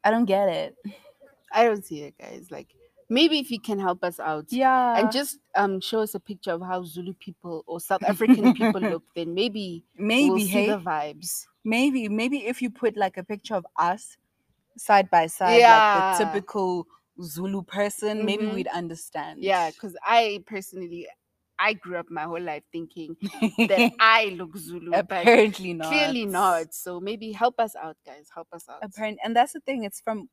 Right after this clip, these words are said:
Speaker 1: it's with everything, from our hair even.
Speaker 2: Mm-hmm.
Speaker 1: Literally people being like, "Is that your hair?"
Speaker 2: Yeah.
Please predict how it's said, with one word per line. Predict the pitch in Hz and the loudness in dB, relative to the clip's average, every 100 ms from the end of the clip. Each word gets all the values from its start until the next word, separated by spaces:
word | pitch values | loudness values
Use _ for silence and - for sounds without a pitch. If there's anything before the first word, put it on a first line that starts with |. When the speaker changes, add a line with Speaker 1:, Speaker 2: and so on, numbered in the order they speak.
| - | -12
Speaker 1:
it's | 202 202 | -10 -8
with | 220 | -8
everything, | 196 208 226 185 170 | -8 -10 -10 -12 -10
from | 180 170 | -8 -6
our | 165 | -6
hair | 165 175 156 | -6 -10 -10
even. | 170 160 156 | -14 -16 -12
Speaker 2:
Mm-hmm. | 202 208 202 208 208 214 _ _ _ _ | -8 -6 -6 -8 -8 -12 _ _ _ _
Speaker 1:
Literally | 196 202 214 190 | -6 -6 -8 -10
people | 180 180 175 156 156 | -12 -12 -10 -12 -14
being | 170 165 | -8 -8
like, | 160 151 - | -6 -10 -14
"Is | 147 139 | -20 -12
that | 147 - | -10 -8
your | 151 | -12
hair?" | 147 147 147 185 _ _ _ | -12 -14 -14 -14 _ _ _
Speaker 2:
Yeah. | 180 202 208 | 2 6 6